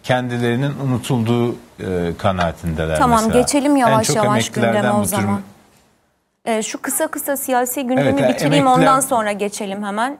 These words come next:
Speaker 2: E, ekonomi gündeminde çok başlık var, evet. Ama hayatın içinde de çok başlık var. Hiçbiri de birbirinden ayrı değil.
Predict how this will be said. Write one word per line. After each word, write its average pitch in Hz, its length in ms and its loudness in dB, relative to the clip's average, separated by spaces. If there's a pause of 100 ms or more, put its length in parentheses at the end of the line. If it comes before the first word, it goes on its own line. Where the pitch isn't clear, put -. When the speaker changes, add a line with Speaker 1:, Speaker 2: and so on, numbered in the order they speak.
Speaker 2:
E, 196 760 -4
ekonomi 220 420 -4
gündeminde 240 480 -2
çok 262 320 -8
başlık - 380 -4
var, 233 120 -2
evet. 220 400 -4 (220)
Ama 254 180 2
hayatın 269 380 2
içinde 262 320 -2
de 220 60 0
çok 190 260 -8
başlık 180 380 -6
var. 269 120 2
Hiçbiri 320 300 -6
de 190 140 -6
birbirinden 233 460 0
ayrı 220 340 0
değil. 180 180 -4